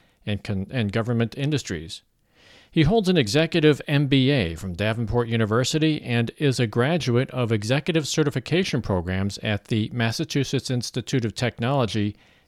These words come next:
and University of California, Berkeley. He has over a decade of experience in policy research, development, and legislative advocacy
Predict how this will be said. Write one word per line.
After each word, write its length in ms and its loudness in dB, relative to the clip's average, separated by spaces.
and 340 0
University 640 0
of 220 -8
California, 560 0
Berkeley. 520 -2
He 140 0
has 220 4
over 180 4
a 80 6
decade 460 2
of 80 4
experience 840 0
in 200 0
policy 520 -2
research, 680 0
development, 680 -2
and 160 -10
legislative 600 0
advocacy 800 -2